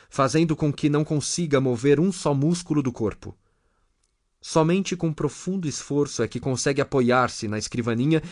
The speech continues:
e colocar a cabeça sobre as mãos. "Não.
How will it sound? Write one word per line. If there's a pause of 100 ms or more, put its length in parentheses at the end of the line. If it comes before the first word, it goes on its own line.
(120)
e
colocar
a
cabeça
sobre
as
mãos. (800)
"Não.